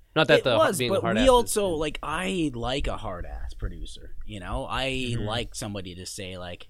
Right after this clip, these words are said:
Speaker 2: "Dude, that fucking
Speaker 3: Stop.
Speaker 2: sucked,
Speaker 3: Just
Speaker 2: man.
Speaker 3: stop.
Speaker 2: Like, le-, do that again."
Speaker 3: But what about, what about creatively?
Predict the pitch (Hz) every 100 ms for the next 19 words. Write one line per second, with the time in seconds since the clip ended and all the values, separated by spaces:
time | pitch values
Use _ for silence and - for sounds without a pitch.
0 | - 117 82 80 - - _ _ - -
1 | - - - 98 - - 117 92 - 135
2 | 78 - 110 - 92 117 110 107 127 120
3 | 120 151 135 113 110 147 180 185 160 160
4 | 156 151 - - - - 113 107 120 110
5 | - 67 -